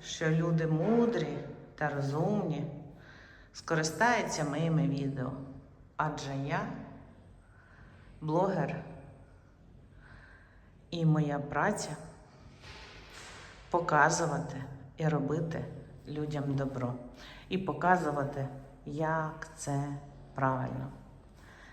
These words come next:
Мої дорогенькі, наступне відео ще буде, коли все буде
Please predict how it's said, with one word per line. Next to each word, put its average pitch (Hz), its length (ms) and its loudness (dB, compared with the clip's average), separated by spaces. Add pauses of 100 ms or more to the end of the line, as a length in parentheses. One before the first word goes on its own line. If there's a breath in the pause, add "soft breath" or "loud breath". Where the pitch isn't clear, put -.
(140)
Мої 175 160 0
дорогенькі, 151 560 0
наступне 170 580 0
відео 147 360 -2
ще 147 260 -2
буде, 208 380 2 (540 loud breath)
коли 156 240 2
все 226 500 0 (200)
буде 160 760 0